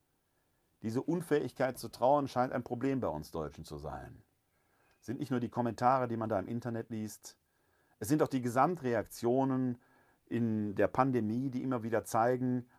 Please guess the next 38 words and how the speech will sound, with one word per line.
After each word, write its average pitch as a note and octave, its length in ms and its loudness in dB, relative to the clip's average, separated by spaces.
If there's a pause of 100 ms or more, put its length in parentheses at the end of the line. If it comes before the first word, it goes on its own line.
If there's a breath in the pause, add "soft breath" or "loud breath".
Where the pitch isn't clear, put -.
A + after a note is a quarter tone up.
mein G#2+ 240 2
eigenes D3 520 6
Leben C#3 280 2
ist A#2 160 -8
mir G#2 100 -4
wichtiger A#2 420 -4
als A2 120 -2
das G2 120 -6
andere. C#3 640 2 (140)
Das - 180 -20
könnte C3 220 0
ich A2 80 -8
noch A2 100 0
im G#2+ 120 -2
Sinne B2 200 -2
eines G2+ 240 -4
Überlebens G#2+ 500 -2
nachvollziehen. B2+ 720 2 (480 soft breath)
Aber A#2+ 120 0
es A2+ 80 0
geht E3 140 4
ja D3 60 4
nicht C3+ 140 2
nur C3+ 80 2
um B2+ 40 2
das A#2+ 200 -2
eigene C3+ 240 4
Leben, B2+ 240 2
es - 80 -10
geht B2 100 -4
um B2 120 -2
den A#2+ 120 0
eigenen A#2+ 380 0
Genuss A#2+ 320 0
und A2+ 100 -6
die A#2 80 0
eigene A2+ 240 0
Bedürfnislage. E2 880 -4